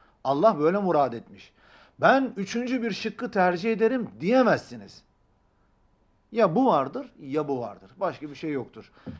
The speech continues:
İnsan zayıf bir varlık olarak yaratılmış. Yani her şeyden güçlü değildir insan. İşte yemekten, içmekten münezzeh değildir insan.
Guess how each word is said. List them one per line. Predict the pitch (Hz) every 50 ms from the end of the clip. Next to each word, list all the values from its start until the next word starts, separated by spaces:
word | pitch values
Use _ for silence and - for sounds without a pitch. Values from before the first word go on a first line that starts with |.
| - -
İnsan | - 147 147 135 135 208 220 233 208 - _ -
zayıf | 104 101 135 160 190 214 202 151
bir | 160
varlık | 151 135 131 127 123 123 113 117
olarak | 113 110 107 107 101 -
yaratılmış. | - 92 107 - - 92 - - - - - _
Yani | - 180 196 196 185 165 160 160 160 - _ _ _ _ _ _ _ _ _ _ _ _ _ _ - - - - - - _ _ _
her | - - 180 220 226 220
şeyden | - 202 185 180 190 196 190 175
güçlü | 147 160 - - - 175 175 139
değildir | 139 147 156 156 147 131 127 117
insan. | 110 101 95 87 - - - _ _ _ _ _ _ _ _ _ _ _ _ _ _ _ _ _ _ _ _ _ _ _ _ _ _ _ _ _ _ _ _ _ _ _ _ _ _ _ _ _ _ _ _ _ _ _ _ _ _ _ _ _ _ _ _ _
İşte | - - 135
yemekten, | 135 139 156 165 185 185 190 - 208 196 190
içmekten | 175 156 - - 180 175 - - 202 180 175
münezzeh | 160 147 147 151 160 156 135 127 160 175 156 151 -
değildir | 127 131 131 139 143 131 123 113
insan. | 110 101 92 - 95 92